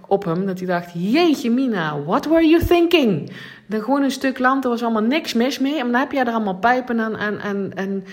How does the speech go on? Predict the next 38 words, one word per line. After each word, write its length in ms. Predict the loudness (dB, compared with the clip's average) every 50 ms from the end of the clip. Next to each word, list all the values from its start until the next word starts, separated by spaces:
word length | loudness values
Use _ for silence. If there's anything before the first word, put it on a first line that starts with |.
| -18 -18 -10
installaties 800 | -8 -6 -6 -4 -2 0 0 2 2 2 2 0 0 -2 -2 -2
en 180 | -2 -2 -2 0
water 340 | 2 2 2 2 0 -2 -4
en 220 | -4 -6 -6 -4
pompen 400 | -4 -2 -2 -2 -2 -4 -4 -4
en 180 | -4 -4 -4 -2
zoiets 240 | -2 -2 -2 -2 -2
in 80 | -2
gemaakt. 300 | -2 -2 -2 -4 -4 -6
Er 60 | -12 -4
wordt 300 | -2 -2 -2 -2 -6 -6
constant 420 | -2 2 2 2 2 0 -4 -6 -4
van 120 | -2 -2
alles 260 | 0 0 -2 -4 -4
mis 240 | -2 -2 -2 -2 -2
mee. 140 | -4 -4 -4
En 140 | -4 -2 0
wie 140 | 2 2
moet 180 | 2 2 0 0
er 60 | -2
onderhouden? 600 | -2 0 -2 -2 -2 0 0 2 2 2 0 -2
Want 160 | -4 -4 -2
jij 160 | 0 0 0 0
gaat 200 | -2 -4 -2 0
dood 260 | 2 2 2 2 0
en 100 | -2 -2
ik 140 | -4 -4 -4
zit 220 | -6 -6 -6 -6
hier, 160 | -6 -8 -8
zeg 220 | -8 -10 -12 -10 -8
maar, 200 | -6 -6 -4 -4
hier 220 | -6 -6 -4 -4
lekker 240 | -6 -6 -6 -6 -6
mee. 360 | -6 -6 -6 -8 -8 -10 -12 -16 -18 -18 -16 -16 -18 -18 -20 -20 _ _ _
What 380 | -10 -6 0 2 2 2 2 2
were 240 | 2 4 4 4
you 160 | 4 2 2 2
thinking? 640 | 2 2 2 2 2 0 -2 -2 -2 -2 -6 -8 -10